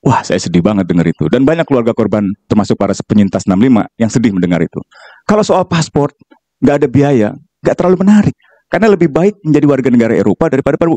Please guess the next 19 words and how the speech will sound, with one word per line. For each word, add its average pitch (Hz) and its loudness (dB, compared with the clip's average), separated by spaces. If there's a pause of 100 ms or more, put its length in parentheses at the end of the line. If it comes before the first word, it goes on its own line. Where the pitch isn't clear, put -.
menjadi 151 2
warga 160 0
negara 156 0
Indonesia. 175 2 (240)
Jaminan 170 0
sosial 180 2
jauh 156 0
lebih 143 0
tinggi. 165 0 (720)
Tapi 240 0
kalau 208 2
Indonesia 185 2
menjanjikan 156 0
atau 127 -2
Pak 139 -2
Mahfud 156 0
menjanjikan 131 2
penghapusan 139 0
tab 139 -4